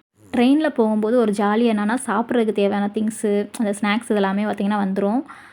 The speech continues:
அதை வாங்கி சாப்பிட்டுக்கிட்டே போறது, அது ஒரு மாதிரி ஜாலியாவே இருக்கும். ட்ரெயின்ல வந்து வரும்போது ரெண்டு ஃப்ரெண்ட்ஸ் வந்து கிடைச்சாங்க. அவங்க கிட்ட வந்து ஃபோன் நம்பர் வாங்க மறந்துட்டேன். ஒருத்தவங்க வந்து சென்னைக்காரவங்க, ஒருத்தவங்க வந்து திருச்சிக்காரவங்க. So, சூப்பரா என்கிட்ட வந்து பேசினாங்க.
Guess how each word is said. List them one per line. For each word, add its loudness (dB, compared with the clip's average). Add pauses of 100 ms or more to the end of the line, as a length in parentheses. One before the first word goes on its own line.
(100)
அதை 2
வாங்கி 0
சாப்பிட்டுக்கிட்டே 0
போறது, 2
அது 2
ஒரு -2
மாதிரி 0
ஜாலியாவே 0
இருக்கும். -2 (640)
ட்ரெயின்ல 4
வந்து 4
வரும்போது 0 (420)
ரெண்டு -2
ஃப்ரெண்ட்ஸ் 0
வந்து 0
கிடைச்சாங்க. -2
அவங்க -2
கிட்ட -2
வந்து -2
ஃபோன் -2
நம்பர் 0
வாங்க -2
மறந்துட்டேன். -2 (460)
ஒருத்தவங்க 2
வந்து 0
சென்னைக்காரவங்க, -2 (120)
ஒருத்தவங்க -2
வந்து 0
திருச்சிக்காரவங்க. -2
So, -4
சூப்பரா -2
என்கிட்ட 0
வந்து -4
பேசினாங்க. -4